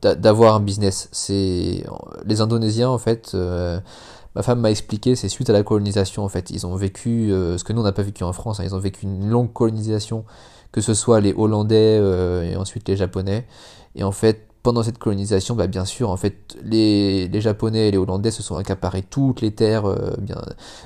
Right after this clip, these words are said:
de l'Indonésie. Ils ont, ils se sont installés, ils ont monté leurs entreprises, ils ont pris toutes les richesses, tout ça. Euh, la colonisation, quoi. Donc, euh, aujourd'hui, en fait, il y a une loi dans le pays qui dit que pour que ne, que ça n'arrive plus jamais, ce genre de choses,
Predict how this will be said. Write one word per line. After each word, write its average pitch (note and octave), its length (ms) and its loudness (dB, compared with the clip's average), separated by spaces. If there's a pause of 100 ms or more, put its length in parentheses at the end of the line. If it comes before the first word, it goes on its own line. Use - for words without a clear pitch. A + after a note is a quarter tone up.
(120)
de A2+ 80 2
l'Indonésie. G#2 920 0
Ils G#2+ 120 -2
ont, G2 100 -2
ils F#2+ 160 -2
se - 120 -4
sont G#2 100 0
installés, A2 680 2
ils G#2+ 140 -4
ont G2 40 -8
monté F#2+ 440 -2
leurs G2 240 2
entreprises, A2 600 -2
ils G#2+ 140 -4
ont G2 140 -6
pris - 240 -8
toutes - 180 -16
les G#2 80 -2
richesses, A2 320 -2
tout - 120 -12
ça. B2 220 -2 (600)
Euh, F#2 260 -2
la G2+ 80 4
colonisation, G#2 540 2
quoi. - 300 -6
Donc, G2+ 260 -4
euh, F2+ 260 2 (800)
aujourd'hui, A#2+ 560 4
en A2+ 80 0
fait, - 480 -4
il A#2 60 -6
y G#2+ 60 2
a - 20 2
une G2+ 140 -4
loi A#2 180 6
dans A#2+ 120 0
le G#2+ 60 -6
pays A2+ 240 -2
qui - 120 -10
dit A2 160 -4
que - 200 -2 (280)
pour A#2 160 -2
que A#2 100 -2
ne, G2+ 400 0
que G2+ 140 -6
ça G#2 120 -4
n'arrive G2 400 -2
plus D3 160 2
jamais, A2+ 280 2
ce G#2+ 140 -2
genre F#2+ 140 0
de - 80 -4
choses, G#2+ 340 -2